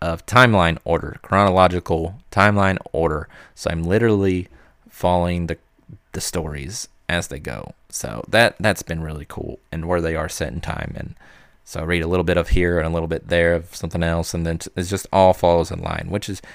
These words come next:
and the, a lot of them tie in together too. So, um, so I read Ultimate X-Men number twenty-eight to thirty-three. This deals with the fallout of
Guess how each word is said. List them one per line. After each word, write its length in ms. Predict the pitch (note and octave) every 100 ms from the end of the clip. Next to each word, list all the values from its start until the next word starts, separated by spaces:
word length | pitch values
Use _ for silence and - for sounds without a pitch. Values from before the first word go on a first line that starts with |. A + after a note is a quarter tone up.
| -
and 140 | - A#2
the, 100 | G2
a 40 |
lot 200 | C3 C3
of 60 | B2
them 140 | G#2
tie 220 | - F2+
in 120 | F2+
together 320 | E2+ E2+ E2+ D#2
too. 360 | - F2+ E2
So, 420 | - E2 E2+ E2 - - - - - -
um, 400 | G2 F2+ F2+ F2+
so 260 | - G#2
I 80 | G2+
read 420 | A#2+ B2+ B2 A2+ -
Ultimate 340 | A2 - A2+ -
X-Men 420 | G#2 - B2+ B2
number 160 | A2+ F#2+
twenty-eight 420 | - A2+ G#2 G2
to 80 | G#2
thirty-three. 680 | F#2 F#2+ F#2 E2 A#2 C#3 E3+ - - -
This 280 | - D#3 D#3+
deals 320 | C#3 C#3+ C#3
with 140 | B2+ B2
the 60 |
fallout 760 | - A#2 A#2 B2 A#2 A#2 - _
of 480 | F#2+ F#2+ G2 F#2+